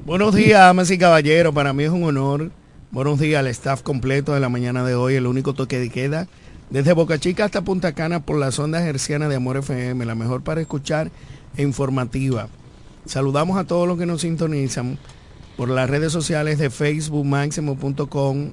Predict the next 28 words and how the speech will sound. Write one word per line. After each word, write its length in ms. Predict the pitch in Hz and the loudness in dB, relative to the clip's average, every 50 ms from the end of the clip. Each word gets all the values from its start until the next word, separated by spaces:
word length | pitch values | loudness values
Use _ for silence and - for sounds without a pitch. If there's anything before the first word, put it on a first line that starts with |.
| - - | -12 -12
y 100 | - 135 | -12 -10
también 520 | 117 131 127 123 123 123 131 135 143 147 139 | -6 -6 -4 -4 -4 -4 -4 -2 -4 -4 -4
por 160 | 143 147 131 | -4 -4 -4
Amor 240 | 127 127 127 131 135 | -2 -4 -4 -4 -4
F 440 | 131 - 151 135 131 131 131 135 135 | -4 -4 -4 -4 -2 -2 -2 -2 -2
M 340 | 131 127 120 113 110 - - | -2 -2 -4 -6 -8 -10 -12
en 160 | 123 117 110 | -10 -10 -10
Facebook. 500 | - - 127 131 131 117 - - 90 - - - - - - - - - - - - - - | -6 -4 -4 -4 -4 -4 -8 -12 -16 -18 -20 -20 -20 -20 -20 -20 -20 -20 -20 -20 -18 -8 -4
Y 60 | 131 | -2
a 100 | 135 139 | -2 0
todos 340 | 135 175 190 214 220 208 214 | 0 0 0 0 0 0 -2
aquellos 640 | 185 - - 175 180 180 170 156 147 143 135 131 - - - - - - - - - - - - - - - - - - - | -4 -4 -4 -2 -2 0 0 0 0 0 -2 -4 -6 -12 -20 -20 -20 -20 -20 -20 -20 -20 -20 -20 -20 -20 -20 -20 -20 -20 -8
dominicanas 580 | - 147 151 170 175 175 143 190 196 208 220 220 | -6 -4 -2 -2 -2 -2 -2 -2 -2 0 0 0
y 80 | 226 208 | 0 0
dominicanos 640 | 190 185 180 170 151 139 165 160 170 170 160 143 | 0 -2 -2 -4 -4 -4 -4 -2 -2 -2 -4 -6
que 140 | - - 139 | -6 -6 -6
se 100 | 139 156 | -4 -4
encuentran 600 | 143 - 135 143 151 156 147 139 131 127 123 117 - | -6 -6 -4 -4 -4 -4 -4 -4 -6 -8 -8 -10 -10
en 180 | - 131 131 131 | -8 -8 -6 -6
el 120 | 127 127 | -6 -8
exterior 600 | 123 - - 135 127 127 135 139 143 135 135 135 - - - - - - - - - - - - | -8 -8 -8 -8 -6 -4 -2 -2 -2 -4 -6 -8 -12 -16 -20 -20 -20 -20 -20 -20 -20 -18 -10 -4
y 100 | 139 139 | -4 -2
en 100 | 139 135 | -2 -2
Europa, 500 | 135 131 123 127 123 113 - 101 104 - - - - - - - - - - - - | -2 -2 -4 -4 -6 -8 -10 -12 -16 -18 -20 -20 -20 -20 -20 -20 -20 -20 -20 -18 -12
gracias 440 | 120 131 135 151 175 175 - 180 156 | -8 -4 -2 -2 -2 -2 -2 -4 -4
por 160 | 160 170 147 | -4 -4 -6
su 120 | 139 151 139 | -4 -6 -6
sintonía 720 | - 147 143 135 143 135 135 156 180 180 165 143 135 139 | -4 -4 -4 -2 -2 -2 -2 -2 -2 -2 -2 -2 -4 -6